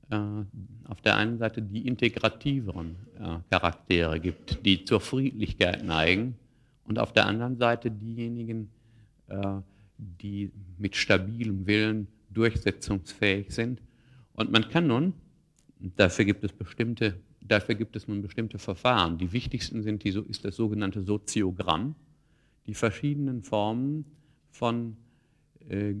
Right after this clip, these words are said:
Zuneigungen, äh, auf Situationen beziehen. Sie würden, sagen wir, in einer Klasse anonym die einzelnen Kinder fragen, „Mit wem möchtest du zusammensitzen?“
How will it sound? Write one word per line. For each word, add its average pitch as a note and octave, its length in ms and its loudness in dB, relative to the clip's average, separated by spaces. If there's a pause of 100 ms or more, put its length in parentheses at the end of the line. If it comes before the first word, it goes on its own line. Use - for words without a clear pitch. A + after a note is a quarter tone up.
(680)
Zuneigungen, B2+ 960 2 (760)
äh, A#2 340 2 (180)
auf G#2 240 0
Situationen C3+ 800 2
beziehen. G2+ 720 2 (160)
Sie G#2 120 -4
würden, B2 240 2
sagen A2 320 4
wir, A#2+ 120 -8
in G#2 160 -10
einer F#2+ 180 -4
Klasse A2+ 480 0 (720)
anonym G#2+ 760 0
die A#2 180 -2
einzelnen A2 540 0
Kinder A#2+ 320 4
fragen, G#2 520 4
„Mit G#2 200 -2
wem A#2 200 2
möchtest A#2 380 -4
du A#2 40 -6
zusammensitzen?“ F#2+ 920 -4